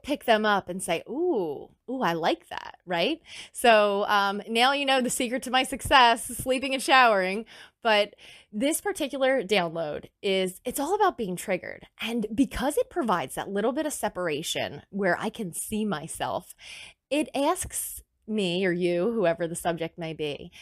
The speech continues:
to remember a time, to just kind of go back to that time. But instead of immersing myself in that triggered moment and kind of seeing through the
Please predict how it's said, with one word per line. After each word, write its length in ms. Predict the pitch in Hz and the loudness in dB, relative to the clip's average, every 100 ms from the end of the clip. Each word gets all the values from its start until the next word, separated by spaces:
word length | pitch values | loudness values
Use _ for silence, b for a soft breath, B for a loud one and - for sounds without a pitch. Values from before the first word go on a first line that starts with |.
| B | B
to 320 | - 247 233 220 | -6 -2 0 0
remember 460 | 262 247 262 330 | 0 0 0 2
a 80 | 330 | 2
time, 640 | - 185 196 - - - 196 | 0 -6 -4 -6 -12 -20 -16
to 380 | - 247 240 240 | -10 -6 -6 -6
just 260 | 381 - | -8 -10
kind 340 | - 480 466 440 440 | -14 -10 -6 -2 -2
of 140 | 370 | -4
go 180 | - 359 | -2 0
back 320 | 294 294 302 | 4 2 2
to 120 | - 240 | -6 2
that 260 | 170 110 | 2 2
time. 380 | - 151 90 127 | -4 -6 -6 -6
But 160 | 196 226 | -4 -4
instead 460 | 220 - 277 294 | -4 -4 -2 4
of 240 | 330 330 262 B B B | 4 4 0 B B B
immersing 800 | 240 240 226 208 240 - 202 175 165 | 0 0 0 0 -2 -2 -4 -4 -4
myself 600 | 151 170 151 131 156 - | -6 -4 -4 -4 -8 -10
in 240 | 202 185 | -4 0
that 220 | 180 160 - | 2 2 0
triggered 480 | - 170 160 160 | -4 -4 -4 -6
moment 460 | 170 165 165 151 - | -4 -4 -6 -8 -8
and 220 | 180 180 | -6 -6
kind 300 | - 180 170 | -4 -4 -2
of 120 | 165 160 | -2 -2
seeing 520 | - 208 214 208 196 | -4 -2 0 0 -2
through 260 | 190 196 | -4 -2
the 180 | 185 202 | -2 -6